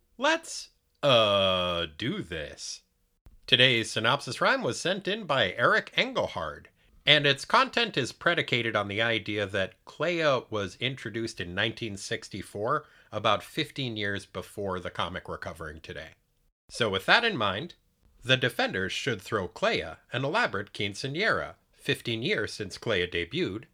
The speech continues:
as Doctor Strange's Boo, while he also gives her lessons in the magic profession,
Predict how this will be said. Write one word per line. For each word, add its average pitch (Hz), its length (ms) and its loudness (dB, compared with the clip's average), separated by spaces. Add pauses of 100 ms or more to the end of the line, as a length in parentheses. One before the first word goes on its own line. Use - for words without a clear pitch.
as - 160 -2
Doctor 95 340 -6
Strange's 131 520 -6
Boo, - 360 -2 (400)
while 110 160 2
he 98 100 -2
also 113 300 2
gives 196 220 -4
her 233 120 -2
lessons 110 540 -6 (160)
in 110 140 -6
the 104 60 0
magic 92 420 2
profession, 87 600 -2